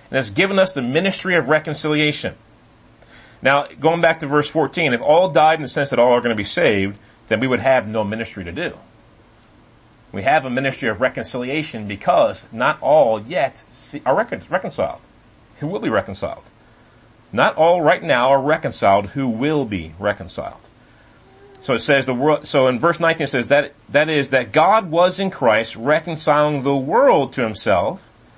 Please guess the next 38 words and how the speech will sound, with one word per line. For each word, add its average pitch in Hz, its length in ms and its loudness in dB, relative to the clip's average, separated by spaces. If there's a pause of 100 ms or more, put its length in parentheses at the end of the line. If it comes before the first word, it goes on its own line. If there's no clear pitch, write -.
(340)
not 160 320 2
imputing 202 560 -2
their 160 100 2
trespasses 175 920 -2
to 151 120 -2
them, 104 360 -2 (360)
and - 80 0
has 120 100 0
committed 156 440 0
to 156 120 2
us 139 180 4
the 107 140 -4
word 131 480 0
of 101 200 -4
reconciliation. 113 600 -2
So 117 120 -6
we 120 120 -4
have 170 200 4
this 156 160 -4
word 175 280 2
of 196 80 2
reconciliation. 190 760 -2 (220)
We're 123 140 0
ministers 180 520 0
and 160 100 -2
ambassadors 160 560 0
of 123 60 -4
reconciliation. 127 560 0
We're 127 60 -4
bringing 170 220 0
it 160 80 -4
to 165 80 -8
the 143 80 0
world 139 460 2 (300)
that 139 260 0
they 156 140 4
might 156 300 0
be 139 320 0